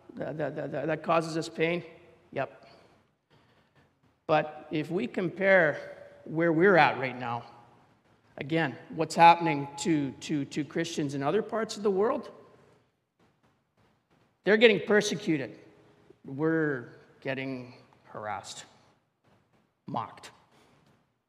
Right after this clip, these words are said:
"Yeah, you're a Christian, you believe that stuff?"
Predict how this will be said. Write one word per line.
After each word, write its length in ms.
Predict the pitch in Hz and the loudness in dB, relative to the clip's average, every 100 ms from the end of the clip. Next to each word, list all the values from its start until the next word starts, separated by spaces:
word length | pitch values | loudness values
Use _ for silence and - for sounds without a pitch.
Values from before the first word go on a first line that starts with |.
| _ _ _ _ _ _ _ _ _ - | _ _ _ _ _ _ _ _ _ -8
"Yeah, 80 | 359 | -2
you're 160 | 269 | 0
a 40 | - | 0
Christian, 400 | 302 359 339 302 | -2 -4 -4 -4
you 100 | 277 | -2
believe 320 | 262 349 349 | 0 0 0
that 180 | 381 - | -2 -4
stuff?" 320 | - 392 | -6 -8